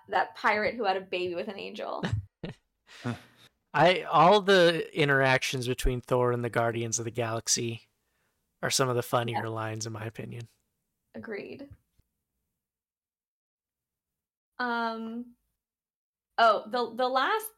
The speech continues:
Speaker 1: the last one I had was just related to when I Googled how long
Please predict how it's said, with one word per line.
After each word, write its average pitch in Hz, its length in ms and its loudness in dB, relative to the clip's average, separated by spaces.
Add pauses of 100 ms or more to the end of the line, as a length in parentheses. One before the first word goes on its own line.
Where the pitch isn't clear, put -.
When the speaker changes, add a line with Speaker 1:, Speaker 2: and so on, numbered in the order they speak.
(200)
Speaker 1:
the 247 60 -2
last 269 280 4
one 277 100 2
I 226 80 2
had 185 400 0
was 220 140 -2
just 226 160 -6
related 208 520 -2
to 208 280 -4
when 202 160 -4
I 202 120 -4
Googled 208 420 -4
how 190 260 0
long 185 560 -2